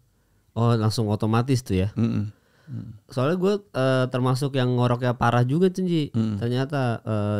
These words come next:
Speaker 1: cuma gue kan dari dulu berat badan segini-gini aja.
Speaker 2: Mm-mm.
Speaker 1: Nah, ah, masa gue gur-, nurunin berat badan juga supaya ngoroknya hilang?
Speaker 2: Tadi gue bilang kan, ada beberapa tindakan untuk ngorok tuh. Ada operasi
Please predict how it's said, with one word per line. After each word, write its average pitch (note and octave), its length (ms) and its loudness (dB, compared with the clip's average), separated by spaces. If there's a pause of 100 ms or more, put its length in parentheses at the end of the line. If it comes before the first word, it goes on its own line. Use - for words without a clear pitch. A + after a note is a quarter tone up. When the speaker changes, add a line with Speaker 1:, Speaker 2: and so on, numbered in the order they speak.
Speaker 1:
cuma C#3+ 260 0
gue F3 220 -2
kan A#3 160 -2 (140)
dari D3 240 2
dulu F#3+ 320 2
berat B2 300 0
badan A#2+ 240 2
segini-gini B2 540 -2
aja. D#3+ 420 0
Speaker 2:
Mm-mm. A2+ 440 -2 (120)
Speaker 1:
Nah, G#2 340 0
ah, A#2+ 220 -2
masa A#2 240 -4
gue G3+ 120 -4
gur-, G3+ 320 0
nurunin C#3 420 6
berat B2 200 2
badan A#2 240 -2
juga A2+ 220 0
supaya E3 240 0
ngoroknya C3+ 380 2
hilang? D#3+ 380 -2
Speaker 2:
Tadi C#3 140 0
gue D#3+ 160 4
bilang F3 200 6
kan, A#2+ 200 2
ada B2+ 240 2
beberapa B2 440 4
tindakan B2+ 540 2
untuk A2 160 -2
ngorok A#2+ 380 2
tuh. G#2 140 -4
Ada G#2 180 -2
operasi G#2+ 440 -4